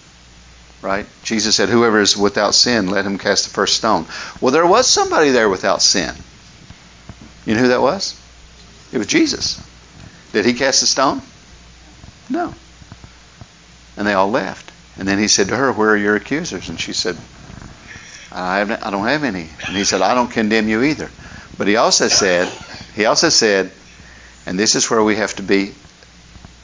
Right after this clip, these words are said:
straight with people, he also said, "Go and sin no more." When we restore people, we can't just be too easy on them. We have to say,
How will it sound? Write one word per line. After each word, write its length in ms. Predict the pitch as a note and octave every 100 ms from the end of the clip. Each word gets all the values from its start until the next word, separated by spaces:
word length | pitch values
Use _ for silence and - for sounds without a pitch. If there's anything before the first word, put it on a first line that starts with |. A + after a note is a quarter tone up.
| - - - -
straight 320 | - - B2 B2
with 140 | -
people, 340 | E2 - - - - -
he 120 | G2
also 200 | A#2+ -
said, 260 | G2+ F2+ E2 - - - - -
"Go 160 | G#2 F#2
and 120 | E2+
sin 240 | - F2
no 140 | D#2+ E2
more." 300 | G2+ E2 - - - - - - - - - - - - - -
When 120 | G2+ G#2
we 100 | G#2+
restore 400 | G#2 - C#3 D#3
people, 280 | G#2 F2+
we 120 | F#2 F2+
can't 200 | A2 B2
just 220 | C3 -
be 200 | G#2+ F#2 - - - - - - - - -
too 220 | C3 A2+
easy 320 | A2+ C3 F2+
on 180 | C#2+ C2+
them. 120 | C#2+ - - - - -
We 120 | G2
have 100 | F#2
to 100 | F2+
say, 300 | - F2